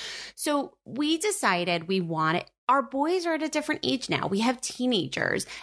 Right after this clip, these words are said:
And to be honest, they love that stuff. They love these campgrounds that are around downtowns and, you know, they like the activities and everything.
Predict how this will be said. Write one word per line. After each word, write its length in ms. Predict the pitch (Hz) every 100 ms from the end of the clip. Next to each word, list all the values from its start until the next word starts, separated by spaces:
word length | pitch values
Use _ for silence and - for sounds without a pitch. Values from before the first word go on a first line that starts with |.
| -
And 160 | 226
to 60 | 240
be 140 | 240 -
honest, 720 | 214 269 247 196 190 - - _ _ _ -
they 380 | 175 190 214 285
love 500 | 214 175 190 233 -
that 120 | - _
stuff. 540 | - - - - - -
They 360 | 202 196 247 320
love 840 | 277 226 220 214 247 226 135 135 -
these 260 | 226 226
campgrounds 580 | - 233 233 233 196 185
that 120 | 190
are 180 | 190 190
around 680 | 170 175 196 220 170 156 156 -
downtowns 1300 | 156 185 175 190 147 170 170 165 165 165 165 175
and, 200 | 180 170 170
you 160 | 190
know, 100 | 190
they 120 | 185
like 180 | 185 175
the 160 | 190 180
activities 760 | 180 - - 170 160 165 156
and 100 | 165 -
everything. 540 | 160 156 160 - -